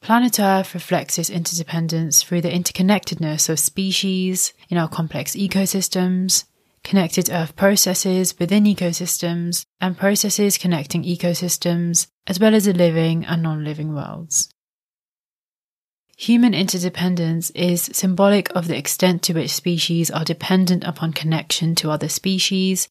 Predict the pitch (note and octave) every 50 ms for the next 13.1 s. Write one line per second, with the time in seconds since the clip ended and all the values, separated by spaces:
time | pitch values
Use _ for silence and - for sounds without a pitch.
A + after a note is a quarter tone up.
0 | _ - F3+ - - E3+ E3+ D#3+ - - - E3+ E3 E3 - - - E3+ - F3
1 | D#3+ D#3+ D#3 F3 F3 - - B1+ - - F3 - _ - - G#3 - - - G#3
2 | G#3 - C#3 F#3+ G3 F3 G3+ F#3 - F3+ F3 - F3+ F3 E3 - F3+ E3+ E3+ F3
3 | - - F#3 G#3+ B3 G#3+ - - D#3+ D#3+ D#3 - - - - - F3 - - E3+
4 | E3 - - E3 E3 D3+ D3+ D3 D3+ D#3 - D#3+ D3+ D3+ D#3+ D#3+ F3 F#3+ F#3 E3+
5 | E3 - - D#3 D3+ D3+ D#3+ - - - E3+ - - - _ _ - F3 - G3
6 | G3+ F3 - - G3+ F#3+ F#3+ - - F#3+ E3+ D#3+ F3 D#3+ E3 D#3+ D#3 E3 E3+ F3
7 | E3 - - - F3+ F3+ D#3+ - E3 E3 - - - - D#3+ D#3+ D#3+ D#3+ D#3+ -
8 | - E3+ D#3+ D3 D3+ D3+ E3+ - D3 D3+ D3+ - - - - F3 - - - -
9 | _ _ _ _ _ _ _ _ _ _ _ _ _ _ _ _ _ _ _ _
10 | - - - A#3 B3+ C4 C4+ B3 A3+ A#3+ G#3+ F#3 D#3+ - - - - G#3 G#3 G#3
11 | G#3 G3+ G3 G3+ F3+ F#3+ - - F3+ F3 E3+ D#3+ E3+ D#3 - D#3+ D#3+ - E3 E3
12 | D#3+ - D3+ D#3 D#3 D#3+ - E3 D#3+ D#3+ D3+ - - - F#3 F3+ F#3 G3 F#3+ -
13 | -